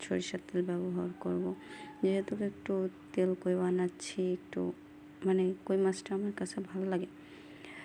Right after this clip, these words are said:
বিশেষ করে তেল কইটা আমার কাছে খুব ভালো লাগে। তো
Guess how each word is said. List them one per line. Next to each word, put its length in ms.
বিশেষ 380
করে 280
তেল 200
কইটা 320
আমার 180
কাছে 300
খুব 160
ভালো 220
লাগে। 280
তো 320